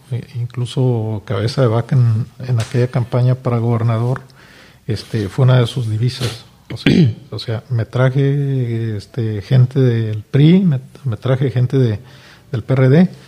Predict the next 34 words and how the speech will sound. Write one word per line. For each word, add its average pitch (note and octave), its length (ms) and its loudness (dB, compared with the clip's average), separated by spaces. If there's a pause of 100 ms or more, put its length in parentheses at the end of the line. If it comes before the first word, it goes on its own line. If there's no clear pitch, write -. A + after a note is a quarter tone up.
(260)
y B2 120 0
eso C3 220 2
fue C3 160 2
lo C3 160 2
que, A2+ 400 0
lo A#2 140 -4
que - 80 -4
le A2+ 80 0
permitió A2+ 520 -2
obtener A#2 420 0
una, B2+ 320 2 (640)
una C3 180 6
votación, A#2+ 520 0
el A2+ 100 -4
triunfo C3+ 300 0
electoral. A2 500 0 (640)
Pero A#2+ 640 -2
es, - 260 -10
es - 220 -8
la, D#3+ 420 -2
es, C#3+ 220 -6
es C#3 60 0
normal. B2 420 2 (420)
Hasta A2 480 -2
cierto C3+ 340 -2
punto, D#3+ 600 2
yo A#2 200 0
lo C3 160 0
que A#2+ 240 0
noto A#2 380 0
ahora A#2+ 340 2
es B2+ 120 -4
que, G#2+ 420 0
este, - 420 -8